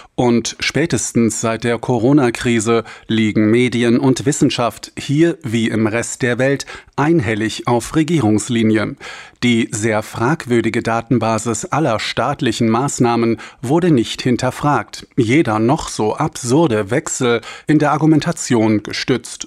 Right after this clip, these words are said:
und flankiert. Es gab in der Wissenschaft abweichende Stimmen und nicht wenige.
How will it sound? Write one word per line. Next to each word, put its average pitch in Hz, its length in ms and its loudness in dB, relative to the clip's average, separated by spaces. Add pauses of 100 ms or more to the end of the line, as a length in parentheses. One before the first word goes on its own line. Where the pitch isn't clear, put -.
und 120 300 2
flankiert. 151 800 -2 (760)
Es - 220 -4
gab 165 300 -2
in 104 140 -2
der 107 180 -2
Wissenschaft 113 680 -2
abweichende 123 680 -2
Stimmen 117 480 2 (280)
und 113 260 0
nicht 123 280 0
wenige. 110 480 2